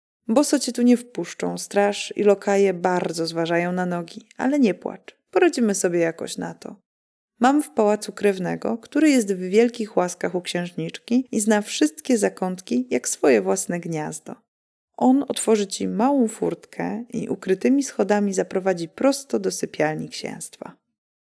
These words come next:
„O, moja droga Wrono”, cicho szepnęła Gerda, idąc do zamku długą, cienistą aleją, w której liście spadały z drzew jak krople deszczu.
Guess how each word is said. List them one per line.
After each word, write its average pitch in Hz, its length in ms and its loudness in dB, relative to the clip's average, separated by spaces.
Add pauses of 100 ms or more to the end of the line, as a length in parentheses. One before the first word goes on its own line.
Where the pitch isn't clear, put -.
(440)
„O, 247 360 6
moja 240 280 6
droga 254 320 2
Wrono”, 208 500 0 (180)
cicho - 280 -6
szepnęła 185 540 -4
Gerda, 190 540 -2
idąc 208 340 2
do 202 120 2
zamku 196 400 -2
długą, 202 600 0
cienistą 196 600 -4
aleją, 185 440 0
w 190 60 -16
której 196 300 4
liście 214 340 -2
spadały 175 440 0
z 160 60 -6
drzew 175 340 -2
jak - 220 -8
krople 170 340 -4
deszczu. - 480 -8